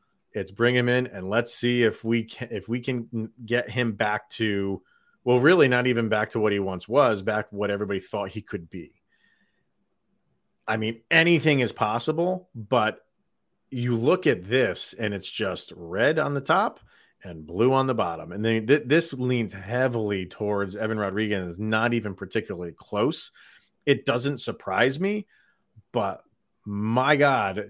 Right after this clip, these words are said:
Jonathan Drouin has a lot to prove if he is going to kind of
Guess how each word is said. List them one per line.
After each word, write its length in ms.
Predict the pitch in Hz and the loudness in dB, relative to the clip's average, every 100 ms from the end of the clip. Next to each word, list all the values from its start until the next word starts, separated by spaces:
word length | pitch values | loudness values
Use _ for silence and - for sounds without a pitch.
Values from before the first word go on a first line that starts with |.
| 113 | -10
Jonathan 520 | 98 113 131 131 131 | -2 0 2 0 -2
Drouin 300 | 117 123 127 | 0 0 2
has 240 | 117 107 101 | 2 0 -2
a 80 | |
lot 520 | 92 87 98 120 - - | -6 -4 -2 -2 -4 -6
to 120 | 127 | -8
prove 840 | - - 226 202 120 104 101 101 _ _ _ _ - | -6 -2 2 4 4 0 -6 -10 _ _ _ _ -6
if 160 | 120 | -6
he 320 | - - 151 160 | -4 -2 2 2
is 160 | 147 | 2
going 360 | 139 147 143 135 | 0 0 0 -2
to 420 | 135 131 127 123 | -2 0 0 0
kind 220 | 135 131 | 0 0
of 160 | 117 | -2